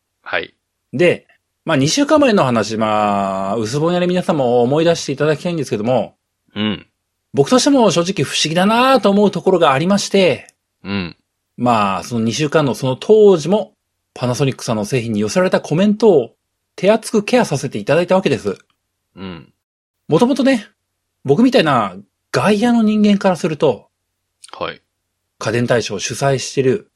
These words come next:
Speaker 2: ゲットナビさん、家電ウォッチさんが、
Speaker 1: うん。
Speaker 2: ウェブ上に公開してくれている、それだけのコメントしかチェックできていないので、
Speaker 1: はい。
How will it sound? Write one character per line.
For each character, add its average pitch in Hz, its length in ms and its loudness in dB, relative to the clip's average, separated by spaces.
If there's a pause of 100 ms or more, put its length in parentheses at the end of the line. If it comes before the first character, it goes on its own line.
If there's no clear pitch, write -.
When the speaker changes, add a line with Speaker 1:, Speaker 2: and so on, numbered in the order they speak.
Speaker 2:
ゲ 104 100 -8
ッ - 40 -14
ト 147 120 -4
ナ 190 80 2
ビ 160 80 0
さ 127 100 -6
ん、 - 160 -20
家 - 120 -16
電 170 120 0
ウ 196 40 0
ォ - 20 0
ッ 202 40 -2
チ - 80 -10
さ 117 100 -6
ん 104 60 -6
が、 107 240 -2 (540)
Speaker 1:
う 95 80 -16
ん。 90 200 -16 (200)
Speaker 2:
ウ 147 100 4
ェ 180 40 6
ブ 226 80 6
上 269 140 4
に 240 100 4
公 233 180 0
開 240 180 2
し - 40 -8
て 233 80 -4
く 214 80 -2
れ 220 80 2
て 220 80 0
い 220 40 4
る、 180 360 2 (400)
そ - 160 -2
れ 254 80 2
だ 285 100 2
け 285 80 -4
の 123 380 0 (160)
コ 143 120 -6
メ 151 120 2
ン 151 60 -2
ト 147 100 -2
し - 80 -4
か 107 80 -6
チ 202 100 0
ェ 202 40 0
ッ 202 60 -8
ク 135 100 -2
で 170 100 0
き - 80 -10
て 131 80 0
い 110 60 -2
な 107 80 -2
い 95 40 -6
の 82 100 -10
で、 92 300 -4 (360)
Speaker 1:
は 87 220 -6
い。 76 100 -14